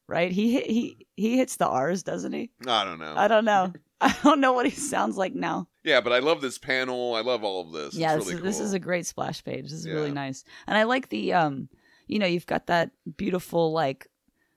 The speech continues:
Speaker 1: uh, old school New York architecture up against, uh,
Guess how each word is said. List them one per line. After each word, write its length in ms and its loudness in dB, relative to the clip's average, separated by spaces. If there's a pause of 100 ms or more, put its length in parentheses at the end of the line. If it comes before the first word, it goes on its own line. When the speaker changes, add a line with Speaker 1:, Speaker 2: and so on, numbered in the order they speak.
(220)
Speaker 1:
uh, 300 -4
old 400 2
school 920 0 (100)
New 160 0
York 460 0
architecture 960 -2
up 180 -2
against, 540 -6
uh, 220 -4